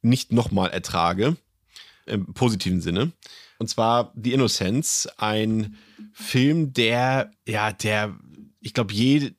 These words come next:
jeder, der den Film sieht, der ist, der wird umgehauen von diesem Film. Also das ist so ein Ding, das sieht man wirklich nur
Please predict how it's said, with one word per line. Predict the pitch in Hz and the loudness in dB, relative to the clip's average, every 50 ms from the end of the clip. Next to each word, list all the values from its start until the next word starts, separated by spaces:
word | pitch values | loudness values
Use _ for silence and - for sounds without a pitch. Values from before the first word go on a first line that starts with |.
| _ _ - - - - | _ _ -20 -20 -20 -12
jeder, | - 117 143 151 151 | -6 -2 0 2 4
der | 139 135 127 | 4 4 2
den | 127 123 | 0 -2
Film | - - - 147 131 127 | -2 -2 0 0 0 0
sieht, | 117 113 123 139 156 147 - - - | 0 -2 -2 -2 -2 -2 -6 -6 -4
der | 117 117 113 117 | -2 -2 -2 -2
ist, | 113 127 120 - - - - - - - - - - _ _ _ _ _ _ _ _ - | -4 -6 -6 -6 -4 -6 -6 -8 -10 -12 -18 -20 -20 _ _ _ _ _ _ _ _ -8
der | 110 104 | -6 -6
wird | 107 - | -4 -2
umgehauen | 143 143 156 135 110 - - 95 80 85 90 87 | 0 2 2 2 2 0 -2 -4 -4 -4 -6 -8
von | - - 92 90 | -8 -10 -8 -8
diesem | 90 85 87 | -6 -6 -8
Film. | 85 - - 95 92 87 87 87 | -8 -8 -6 -4 -2 -2 -4 -4
Also | - 92 92 90 92 95 | -4 -4 -4 -2 -4 -4
das | 92 104 101 - - | -4 -6 -8 -8 -8
ist | 113 - - | -8 -8 -6
so | - | -4
ein | 107 104 107 107 | -4 -4 -4 -4
Ding, | 92 113 113 120 123 127 127 123 - - - - - - - - _ _ _ _ _ _ | -4 -4 -2 0 0 0 -2 -4 -6 -12 -20 -20 -20 -20 -20 -20 _ _ _ _ _ _
das | - 117 107 - | -6 -6 -4 -4
sieht | - 120 - | -4 -4 0
man | 127 120 123 123 123 113 - - | 0 2 2 2 2 0 -4 -8
wirklich | 82 85 - 117 110 - - - | -14 -10 -10 -8 -8 -8 -4 -4
nur | 131 104 92 95 | -2 -2 -2 -6